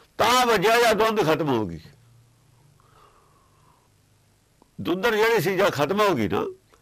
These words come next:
ਫਿਰ ਗਗਨ ਦਮਾਮਾ ਵੱਜਿਆ। ਦਮਾਮਾ ਇੱਕੋ ਹੀ ਹੁੰਦਾ,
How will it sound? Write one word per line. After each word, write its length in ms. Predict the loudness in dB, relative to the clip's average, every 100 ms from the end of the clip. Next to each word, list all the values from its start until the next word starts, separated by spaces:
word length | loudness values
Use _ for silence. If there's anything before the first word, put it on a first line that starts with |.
| _ _ _ _ _ -6
ਫਿਰ 160 | -4
ਗਗਨ 320 | 0 2 2 0
ਦਮਾਮਾ 440 | 0 0 0 0
ਵੱਜਿਆ। 300 | -2 -6 -10 -16 _ _ _ _ _ _ _ _ -20 -20 -12 -4
ਦਮਾਮਾ 320 | -2 0 0
ਇੱਕੋ 200 | 0 0
ਹੀ 80 | 0
ਹੁੰਦਾ, 260 | -2 -8